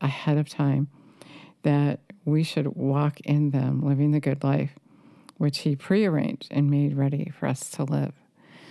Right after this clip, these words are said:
So there's this awesome plan for you to do for him, but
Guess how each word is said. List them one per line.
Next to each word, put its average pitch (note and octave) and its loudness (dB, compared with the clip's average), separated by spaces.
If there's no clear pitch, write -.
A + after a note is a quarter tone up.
So - -4
there's D3 2
this C#3+ 0
awesome D3 2
plan C#3 -2
for E3 0
you D3+ 2
to D3 -2
do D3 0
for D#3+ 0
him, C#3 0
but C#3+ 0